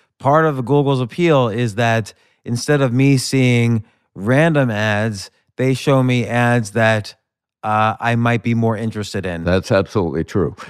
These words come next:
Speaker 2: And, and that's why Google, uh, has,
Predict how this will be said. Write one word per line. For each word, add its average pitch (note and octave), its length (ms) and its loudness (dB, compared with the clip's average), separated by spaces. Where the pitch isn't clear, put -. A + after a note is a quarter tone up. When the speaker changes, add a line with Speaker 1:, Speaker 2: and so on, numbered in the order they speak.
Speaker 2:
And, G2+ 240 0
and G#2 300 0
that's A#2 240 0
why A#2 380 2
Google, G#2 840 -2
uh, F#2+ 260 2
has, G2 480 0